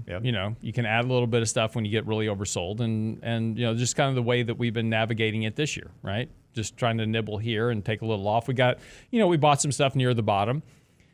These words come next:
Speaker 2: and we sold it too early, unfortunately, 'cause the market ran up, and, you know, we thought we, that was about it, and it just went further than we expected. And that's gonna happen from time to time.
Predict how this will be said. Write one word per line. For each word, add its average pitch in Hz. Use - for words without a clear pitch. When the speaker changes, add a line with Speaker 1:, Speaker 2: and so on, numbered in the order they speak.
Speaker 2:
and 123
we 123
sold 127
it 117
too 113
early, 113
unfortunately, 110
'cause 113
the 107
market 107
ran 107
up, 110
and, 92
you 127
know, 117
we 113
thought 117
we, 117
that 113
was 107
about 107
it, 123
and 120
it 110
just 110
went 104
further 107
than 104
we 101
expected. 147
And 127
that's 131
gonna 117
happen 127
from 120
time 107
to 101
time. 104